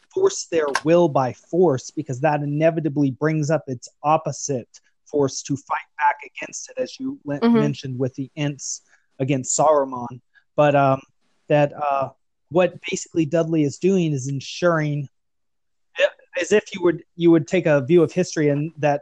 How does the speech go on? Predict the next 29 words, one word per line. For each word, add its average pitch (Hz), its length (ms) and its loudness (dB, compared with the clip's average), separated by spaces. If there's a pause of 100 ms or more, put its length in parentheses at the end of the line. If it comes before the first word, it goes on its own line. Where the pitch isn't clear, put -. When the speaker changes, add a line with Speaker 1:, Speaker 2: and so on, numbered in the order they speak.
(160)
Speaker 1:
how 180 220 0
the 165 100 2
pagans 160 480 -2
subjected 147 500 -2
those 147 280 0
around 139 180 -8 (100)
them 139 120 -10
would, 135 160 -4
of - 160 -8
course, - 380 -2
lead 151 280 0
to 139 80 -4
a 131 40 0
rise 139 320 2
of 123 120 -4
the 123 60 -10
Christians 135 580 -6
if 131 120 -2 (360)
it 147 160 2
was, 143 240 0 (200)
if - 120 -20
that's 151 300 0
the 147 160 2
ultimate 143 420 2
slave 156 400 2
uprising, 117 720 -6
you 120 100 -8
might 113 240 -10
say. - 160 -8